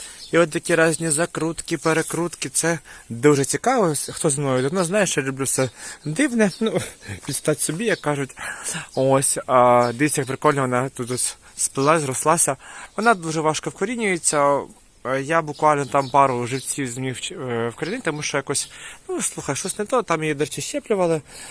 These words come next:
на материнську рослину, типу, ну, незвичайно, он росте в мене. Тітка в неї щепимо теж. А,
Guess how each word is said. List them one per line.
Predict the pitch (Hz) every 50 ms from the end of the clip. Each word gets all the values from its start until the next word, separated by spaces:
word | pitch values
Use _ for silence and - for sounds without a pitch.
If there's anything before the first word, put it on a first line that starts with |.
| - - - -
на | 127 131 135 139 135 131
материнську | 135 143 - 151 147 139 - - 151
рослину, | 139 135 - - - 135 135
типу, | - - - -
ну, | 185 165 135 120 127 151 175 151
незвичайно, | 131 135 127 131 139 - - 117 113 107 139 147
он | 143 127
росте | 120 123 - - - 269
в | 233
мене. | 190 175 160 160 143 - - _ - - - - - - - - - - -
Тітка | - - 156 151 - - 143
в | 131
неї | 131 135 131 127 120
щепимо | - - - 127 - 135 127 123 120
теж. | 113 - 120 117 - - _ - - - - - - - - - - - -
А, | - 113 113 113 113 113 113